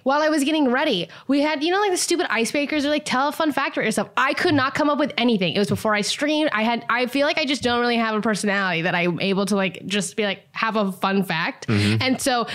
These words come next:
Speaker 1: it came around and I was like, "I'm Chinese, half Chinese, half Norwegian."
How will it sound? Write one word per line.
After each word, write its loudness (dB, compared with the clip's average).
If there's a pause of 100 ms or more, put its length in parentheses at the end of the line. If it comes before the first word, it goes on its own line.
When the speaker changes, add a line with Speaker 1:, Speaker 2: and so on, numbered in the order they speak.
Speaker 1:
it 0
came 2
around 0
and 0
I 0
was 0
like, 0 (800)
"I'm 2
Chinese, 0
half -2
Chinese, 0
half 0
Norwegian." 0